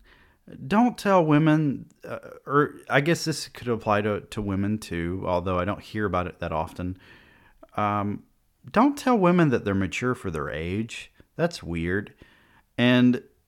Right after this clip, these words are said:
just because someone seems bright or even mature for their age doesn't mean that they're actually bright or mature for their age.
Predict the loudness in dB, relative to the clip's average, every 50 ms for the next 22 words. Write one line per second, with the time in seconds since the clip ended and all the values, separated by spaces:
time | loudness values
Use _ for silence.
0 | _ _ _ _ -6 -4 -2 -2 0 -2 -2 0 0 0 0 2 4 4 4 4
1 | 4 2 0 0 0 0 0 0 -4 -6 -4 -2 0 2 2 2 2 0 -2 -4
2 | -6 -6 -4 -2 -2 -2 -2 -4 -2 0 2 2 4 4 2 2 0 0 2 2
3 | 2 2 0 -2 -4 -2 -2 -4 -4 -4 -4 -4 -4 -6 -8 -4 -2 0 0 0
4 | 0 -2 -2 0 2 2 2 2 0 -2 -2 -2 0 2 2 0 0 -2 -6 -6
5 | -4 -4 -4 -6 -4 -2 -2 -2 -2 -2 -4 -4 -2 -2 -2 -2 -2 -2 -2 -2
6 | -4 -6 -8 -6 -6 -6 -6 -8 -10 -12 -14 -16 -18 -20